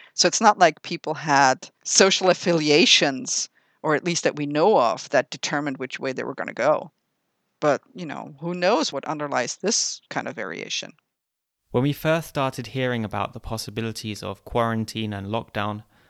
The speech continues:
Speaker 2: a certain sense of panic started to set in. And when the first lockdowns were announced, we saw all over the world as people started to panic buy and hoard items such as toilet roll,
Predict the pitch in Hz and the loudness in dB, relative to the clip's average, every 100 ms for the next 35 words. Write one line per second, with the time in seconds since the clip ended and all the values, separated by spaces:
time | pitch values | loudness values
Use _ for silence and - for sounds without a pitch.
0 | _ _ - 120 147 147 151 - 131 117 | _ _ -12 -6 -2 -2 -2 -4 -6 -6
1 | 113 - 120 101 - - - 101 - - | -8 -6 -6 -6 -8 -10 -6 -6 -8 -12
2 | 110 - 98 - 101 110 - _ _ _ | -12 -10 -10 -8 -8 -10 -18 _ _ _
3 | _ _ _ 117 113 113 110 135 135 - | _ _ _ -2 2 0 0 0 0 0
4 | 127 123 123 113 113 110 104 107 127 117 | -2 -2 -2 -4 -4 -4 -4 -2 -2 -4
5 | - - _ _ _ _ 120 117 - 151 | -8 -16 _ _ _ _ -4 -2 0 0
6 | 131 147 160 151 143 127 127 120 107 - | 2 2 2 0 0 -4 -2 0 0 -2
7 | - - - - 127 131 127 - 101 101 | -8 -12 -8 -6 -6 -6 -6 -4 -4 -4
8 | 104 - - 127 123 - 98 - 87 123 | -10 -10 -8 -4 -4 -6 -8 -8 -8 -12
9 | - 104 101 - 117 110 - 123 - 113 | -12 -10 -12 -6 -2 -2 -2 -4 -4 -8
10 | 98 - - - - 104 98 - - 127 | -10 -12 -12 -12 -10 -10 -10 -12 -4 -2
11 | 117 - 110 110 107 | -2 -2 -2 -2 -4